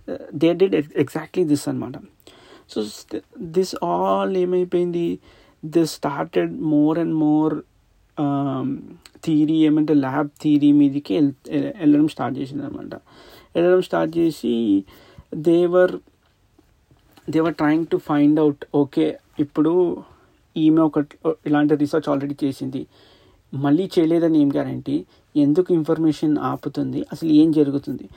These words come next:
ఎందుకంటే కొంతమంది ఆ పర్టిక్యులర్, ఆ, వెళ్ళారనమాట, ఏడికి, ఆ,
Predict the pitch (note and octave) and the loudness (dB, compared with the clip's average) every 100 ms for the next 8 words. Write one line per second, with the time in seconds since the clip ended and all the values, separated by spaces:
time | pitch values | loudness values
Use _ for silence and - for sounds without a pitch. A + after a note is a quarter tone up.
0 | - - - F3 G3+ G#3 F#3 F#3 F#3 F3 | -20 -10 -2 -2 -2 -2 0 0 2 2
1 | F3 F#3 G3+ F3+ E3+ D#3+ F3 - F3 F3 | 0 -4 -4 -4 -2 -4 -6 -2 2 2
2 | E3+ E3+ E3 D#3+ D#3 D3+ D3 C#3 - - | 2 0 0 0 2 2 0 -2 -10 -20
3 | - - _ D#3+ C#3+ C#3 C3 A#2+ D#3 D#3 | -20 -20 _ 0 0 0 -2 0 2 2
4 | E3 D#3 C#3 C3 - _ - - - E3 | 2 2 2 0 -8 _ -20 -20 -8 0
5 | D#3 D3+ D3 D3+ D3 D3 C3+ _ _ _ | 2 2 4 6 6 4 0 _ _ _
6 | _ _ - - - - - _ - C#3 | _ _ -20 -20 -20 -20 -20 _ -6 -4
7 | C3+ C3 C3 | -4 -6 -8